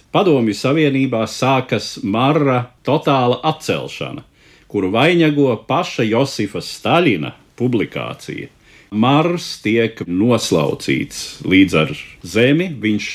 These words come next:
kļūst par nepieminamu personu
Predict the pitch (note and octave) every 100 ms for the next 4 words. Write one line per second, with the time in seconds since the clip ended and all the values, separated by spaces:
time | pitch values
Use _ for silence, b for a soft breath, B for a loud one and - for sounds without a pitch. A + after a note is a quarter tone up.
0 | - - A#2 C3 - G#2+ G2 C3 D3 A2
1 | F#2 F#2 E2+ E2+ E2 A#2+ B2+ - F2 D2
2 | D2+